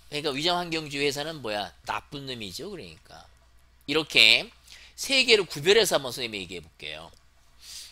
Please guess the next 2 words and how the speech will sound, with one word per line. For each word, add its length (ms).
자, 640
에, 720